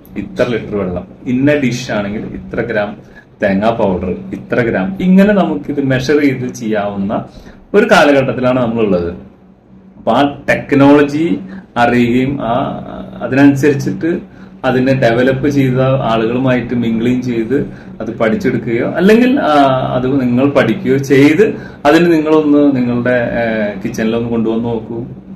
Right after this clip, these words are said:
ഒരു ദിവസം, രണ്ടു ദിവസം വേ-, വേണമെങ്കിൽ നിങ്ങൾ ഹോട്ടല് ഒരു പാതി ബിസിനസ് നടന്നാൽ മതി. ഇങ്ങനെ ഒരു ട്രെയിനിങ് നിങ്ങൾ അറ്റൻഡ് ചെയ്ത് നോക്കൂ, അല്ലെങ്കിൽ ചെയ്യിപ്പിച്ച് നോക്കൂ.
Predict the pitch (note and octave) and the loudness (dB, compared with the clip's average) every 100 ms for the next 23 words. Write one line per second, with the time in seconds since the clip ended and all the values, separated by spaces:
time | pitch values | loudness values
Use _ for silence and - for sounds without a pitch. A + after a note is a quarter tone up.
0 | - - - C3 D3 C#3+ E3 C3 C#3+ D3 | -16 -18 -6 2 4 4 2 4 4 2
1 | D#3+ D3 C#3+ C#3+ C#3 C3+ C#3 D3 C#3+ C3+ | 2 2 4 4 2 0 0 2 0 2
2 | B2+ A#2+ A#2+ B2+ C#3+ - - - - - | 2 2 0 0 0 -2 -12 -16 -18 -6
3 | C3 C3+ B2 B2 C#3+ F#3 F3 E3 C#3+ D3 | -4 -2 0 4 4 4 4 2 0 0
4 | A#2+ A2+ G#2+ G#2+ G#2+ B2+ C#3 C#3 C3+ A#2+ | 0 0 -2 -4 -2 2 2 2 0 2
5 | B2 C#3 C3+ B2+ B2+ A#2+ A#2+ B2 B2 B2 | 2 2 0 0 0 0 -2 -2 -2 -2
6 | B2 B2 C#3 - - - B2+ C3 C3 B2+ | -4 -8 -10 -12 -16 -6 -2 0 2 2
7 | B2+ C3 C3+ C#3 C3 C3+ C#3+ | 2 0 0 0 0 -4 -6